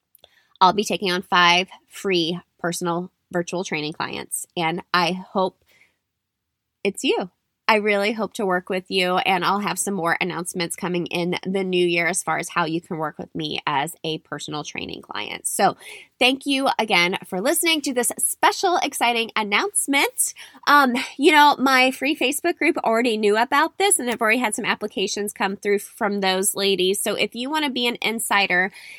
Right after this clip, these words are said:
and learn about all the new things coming from the Self-Care Isn't Selfish brand,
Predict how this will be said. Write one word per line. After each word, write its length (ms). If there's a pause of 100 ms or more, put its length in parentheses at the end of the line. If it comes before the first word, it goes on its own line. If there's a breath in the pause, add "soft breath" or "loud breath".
(140 loud breath)
and 380
learn 380
about 360
all 200
the 100
new 180
things 360
coming 520
from 380
the 140
Self-Care 420
Isn't 240
Selfish 440 (120)
brand, 640